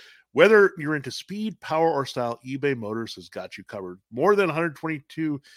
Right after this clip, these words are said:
million parts for your number one ride at. I, you, you'll always find exactly what you're looking for. And with eBay Guaranteed Fit, if your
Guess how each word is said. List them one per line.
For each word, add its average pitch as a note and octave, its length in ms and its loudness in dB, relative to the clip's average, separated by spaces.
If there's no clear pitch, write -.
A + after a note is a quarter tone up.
million G3 300 4
parts B2+ 380 -2
for B2+ 180 -4
your A2 320 -4
number D#3+ 280 0
one C#3+ 180 2
ride A2 220 -4
at. F#2 120 -10
I, C#3 120 -4
you, F#3+ 200 -6
you'll F#3+ 380 -8
always G#3+ 440 2
find F3 260 -2
exactly A#2+ 540 -4
what C#3 140 0
you're C#3+ 120 0
looking D#3+ 200 -2
for. D3 300 -2
And C#3 60 -6
with F3 100 -6
eBay G3+ 340 2
Guaranteed C#3+ 380 -2
Fit, D3+ 220 0
if C3 180 -14
your A#2+ 100 -8